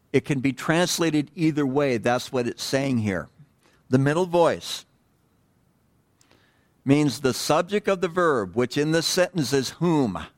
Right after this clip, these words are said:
the one, which is who, us, all right? The middle voice says that the one is affecting their own action.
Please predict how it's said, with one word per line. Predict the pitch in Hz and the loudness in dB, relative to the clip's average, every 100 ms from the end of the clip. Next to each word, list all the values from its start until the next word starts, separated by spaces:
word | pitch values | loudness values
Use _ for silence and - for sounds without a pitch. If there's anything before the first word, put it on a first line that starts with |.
| _ - | _ -2
the | 117 | -2
one, | 123 143 147 107 73 - _ _ _ _ _ _ _ _ _ - | 0 0 0 -2 -8 -20 _ _ _ _ _ _ _ _ _ -2
which | 131 135 | 0 2
is | 143 123 | 0 -2
who, | - 175 151 92 - _ _ | 0 2 2 -2 -8 _ _
us, | 117 113 - - - - _ _ _ | 0 0 -4 -10 -14 -18 _ _ _
all | 104 | -4
right? | 104 107 131 _ _ _ _ _ _ _ _ _ _ _ _ _ _ _ _ | -2 -2 -4 _ _ _ _ _ _ _ _ _ _ _ _ _ _ _ _
The | 107 | 0
middle | 110 151 175 | 2 2 2
voice | 160 175 143 98 - - _ _ _ _ | 2 2 2 0 -4 -6 _ _ _ _
says | 190 - 151 123 107 - _ | -4 0 2 2 0 -6 _
that | - 131 131 _ _ _ _ _ _ _ _ _ _ _ _ _ _ _ | -2 0 -2 _ _ _ _ _ _ _ _ _ _ _ _ _ _ _
the | - | 0
one | 127 127 160 170 160 - | 0 0 0 0 -2 -2
is | 147 113 | -2 0
affecting | 120 - - 165 - 139 117 101 82 _ _ _ _ _ | -4 -4 0 0 0 -2 -2 -2 -6 _ _ _ _ _
their | - 123 - | -2 0 0
own | 139 143 | -2 0
action. | 135 131 131 - 98 | 0 -2 -6 -6 -8